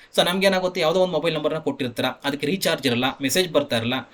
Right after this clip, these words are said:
ಅಥವಾ ಯಾವುದೋ ಒಂದು ಬ್ರೌಸರ್ ಸೆಂಟರ್‌ಗೆ ಹೋಗಿರ್ತೀರಾ, ಅವ್ರದೇ ನಂಬರ್ ಕೊಟ್ಬಿಡ್ತೀರಾ. So ಇಲ್ಲಿ ಯಾವುದೇ ಕಾರಣಕ್ಕೂ ಬೇರೆಯವ್ರ ನಂಬರ್ ಕೊಡಬಾರ್ದು, ನಿಮ್ದೇ ನಂಬರ್ ಕೊಡಬೇಕು. ನಿಮ್ ನಂಬರ್ ಅಲ್ಲಿ ಯಾವ್ದು ಚಾಲ್ತಿಯಲ್ಲಿದೆ ಆ ಒಂದು ನಂಬರ್ ಅನ್ನ ಕೊಡಿ, ಯಾಕೆಂದ್ರೆ ಮೆಸೇಜ್ ಬರ್ತಾ ಇರುತ್ತೆ, ಅದು ಚಾಲ್ತಿಯಲ್ಲಿರುವಂತ ಮೊಬೈಲ್ ನಂಬರ್ ಆಗಿರ್ಬೇಕು. So ಆ ಕಾರಣಕ್ಕೋಸ್ಕರ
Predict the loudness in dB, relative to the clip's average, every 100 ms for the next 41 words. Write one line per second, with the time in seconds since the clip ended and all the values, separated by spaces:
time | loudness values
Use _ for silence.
0 | -12 -4 2 4 4 4 2 2 2 2
1 | -2 -6 -4 -4 -4 -2 0 0 2 0
2 | -2 -2 -4 -6 -12 -4 -2 -2 -6 -20
3 | _ 0 2 6 8 8 6 2 0 0
4 | -2 -4 -4 4 6 6 4 2 0 -2
5 | 0 0 0 -2 0 2 4 4 4 0
6 | 2 0 0 -2 0 0 0 4 4 4
7 | 2 4 4 6 4 2 0 -2 0 -2
8 | -4 -16 -2 2 4 4 2 0 -2 -2
9 | -4 -2 -2 -4 -2 -2 0 0 0 0
10 | 2 2 0 -2 -2 -4 -2 -2 -2 -4
11 | -4 -4 -2 0 0 0 0 0 0 -2
12 | -4 -12 -14 -6 2 2 2 0 -2 -4
13 | -4 -2